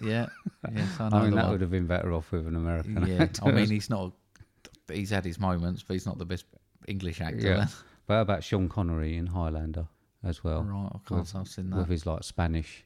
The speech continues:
Speaker 1: Right,
Speaker 2: bad
Speaker 1: okay.
Speaker 2: Spanish accent.
Speaker 1: Yeah.
Speaker 2: And then you had, I think it's, uh, what's, I can't remember, is it Christopher Lambert or whatever? He's, I think he's from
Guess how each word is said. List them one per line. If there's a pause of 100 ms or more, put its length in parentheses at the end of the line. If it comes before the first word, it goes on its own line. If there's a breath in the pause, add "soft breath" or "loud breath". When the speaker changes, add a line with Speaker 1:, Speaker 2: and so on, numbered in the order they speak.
Speaker 1:
Right,
Speaker 2:
bad
Speaker 1:
okay.
Speaker 2:
Spanish
accent.
Speaker 1:
Yeah. (200 loud breath)
Speaker 2:
And
then
you
had,
I
think
it's,
uh,
what's,
I (120)
can't
remember,
is
it
Christopher
Lambert
or
whatever?
He's,
I
think
he's
from